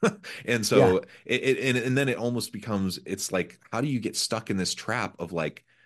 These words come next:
Speaker 1: n-, uh, it, it, flourishing helps so much in so many ways, and then yet we get drawn back into it. It's so easy to get drawn back into, like, the self-absorption, absorption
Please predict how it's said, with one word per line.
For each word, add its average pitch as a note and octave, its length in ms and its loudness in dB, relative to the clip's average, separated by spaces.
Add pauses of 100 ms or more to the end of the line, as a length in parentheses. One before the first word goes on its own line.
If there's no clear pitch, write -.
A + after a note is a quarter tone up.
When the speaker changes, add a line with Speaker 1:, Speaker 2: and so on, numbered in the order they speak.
(920)
Speaker 1:
n-, F#2 300 -2
uh, F2+ 240 0 (380)
it, - 200 -4
it, - 180 -12
flourishing C#3 720 2
helps - 340 -6
so A#2+ 260 2
much A#2 260 0
in G#2 80 -4
so G#2+ 220 -2
many G2 160 -2
ways, F2 500 0 (240)
and G#2 120 -2
then G#2+ 180 2
yet A#2+ 220 2
we G#2 100 -4
get G2 140 -4
drawn A#2+ 340 -2
back A2 300 -2
into A2+ 280 -4
it. C2+ 100 -2
It's - 140 -2
so A#2 220 2
easy A#2 280 0
to F2+ 80 2
get F2 140 -2
drawn F#2+ 280 -2
back F2+ 200 -2
into, F#2 280 -4
like, D#2+ 180 -2
the E2+ 80 -6
self-absorption, F2+ 1000 0
absorption E2+ 640 -2